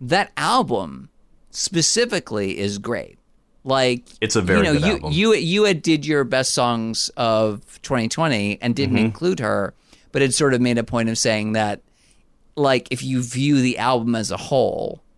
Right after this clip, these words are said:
Speaker 1: it's just so fucking good.
Speaker 2: I was always happy to hear Dua Lip-, Lipa all year. I was never tired of any of her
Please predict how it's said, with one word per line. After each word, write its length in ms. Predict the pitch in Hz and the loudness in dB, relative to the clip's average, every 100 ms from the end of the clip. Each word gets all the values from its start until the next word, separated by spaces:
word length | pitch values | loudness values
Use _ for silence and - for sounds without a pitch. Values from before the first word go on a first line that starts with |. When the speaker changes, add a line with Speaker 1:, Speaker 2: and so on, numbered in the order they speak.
| _ _ - | _ _ -10
Speaker 1:
it's 220 | 120 - | -6 -2
just 260 | 135 120 - | 0 0 0
so 160 | 113 | -2
fucking 420 | 101 104 - 101 101 | -2 -4 -4 -6 -2
good. 440 | 113 85 - - _ _ _ | -2 -2 -6 -14 _ _ _
Speaker 2:
I 140 | 110 | 0
was 140 | 120 113 | 2 4
always 260 | 113 107 | 4 4
happy 280 | 104 104 98 | 2 -2 -2
to 60 | 95 | -2
hear 200 | 104 101 | 0 0
Dua 200 | 95 98 | 0 0
Lip-, 200 | 95 98 - _ | 0 -2 -8 _
Lipa 280 | 87 104 98 | -2 0 2
all 260 | 87 101 | 2 4
year. 400 | 104 98 101 104 - | 4 2 2 -2 -4
I 80 | 92 | -2
was 140 | 95 | 0
never 240 | 101 98 95 | 0 -2 -2
tired 340 | - 101 101 | 0 2 2
of 100 | 95 | 2
any 220 | 98 98 | 2 2
of 140 | 98 92 | 0 -2
her 320 | 95 92 | -2 -4